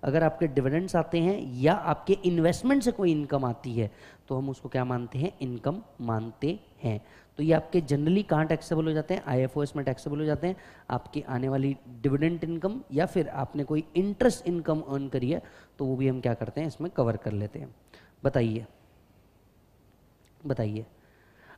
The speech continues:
आपके पापा के अकाउंट से फ़ाइव थाउजेंड रुपीज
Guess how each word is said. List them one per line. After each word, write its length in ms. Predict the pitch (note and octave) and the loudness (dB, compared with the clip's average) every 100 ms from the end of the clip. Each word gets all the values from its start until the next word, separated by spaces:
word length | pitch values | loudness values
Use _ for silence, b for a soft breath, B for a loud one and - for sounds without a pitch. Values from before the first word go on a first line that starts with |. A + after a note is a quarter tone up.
| - | 0
आपके 360 | F#3 - - C#4 | 2 2 0 -2
पापा 1000 | - - D#3+ C#3 - - - B3 A#3+ - | -4 0 2 2 -2 -4 2 2 0 0
के 120 | C#3 | 0
अकाउंट 680 | - - - C3+ C#3+ D#3+ D#3 | 2 -2 -2 -2 0 0 -2
से 260 | - G#2+ - _ _ _ _ _ _ _ b b b b - | -6 -6 -8 _ _ _ _ _ _ _ b b b b -4
फ़ाइव 260 | E3+ G#3 G3+ | 0 0 -2
थाउजेंड 600 | - B2 B2+ C3+ D#3+ E3+ | -8 -8 -4 -4 -4 -4
रुपीज 500 | D3 D3+ B2+ A2 | -2 0 0 -2